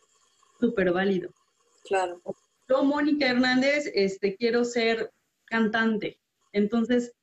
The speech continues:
Speaker 1: bueno, yo creo que es súper importante que vayas buscando la manera de educar tu voz, de, de hacer que en algún momento,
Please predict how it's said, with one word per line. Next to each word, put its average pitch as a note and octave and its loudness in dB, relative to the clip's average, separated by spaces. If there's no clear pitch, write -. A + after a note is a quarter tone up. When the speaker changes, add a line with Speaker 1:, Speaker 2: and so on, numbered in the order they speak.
Speaker 1:
bueno, A#3+ 0
yo G#3+ 0
creo G#3+ 0
que G#3+ -2
es G3+ -6
súper G#3+ 0
importante G3 0
que F3+ 2
vayas F3+ 0
buscando A3 0
la A3+ 2
manera G#3+ 2
de G3+ 2
educar E3+ -2
tu F3 -2
voz, G3 2
de, E3+ 2
de G3 2
hacer G#3 0
que G#3 0
en F#3+ 2
algún F3+ 2
momento, G#3 0